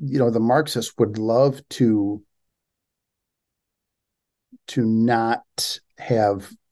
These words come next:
the Declaration of Independence and the Constitution taught in our schools. Because if they, i-,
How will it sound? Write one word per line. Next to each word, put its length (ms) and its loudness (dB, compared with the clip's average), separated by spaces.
the 140 -4
Declaration 800 0
of 100 -2
Independence 680 2
and 100 2
the 60 0
Constitution 840 2
taught 240 2
in 140 2
our 100 0
schools. 640 -2
Because 420 4
if 280 -2
they, 400 0
i-, 100 0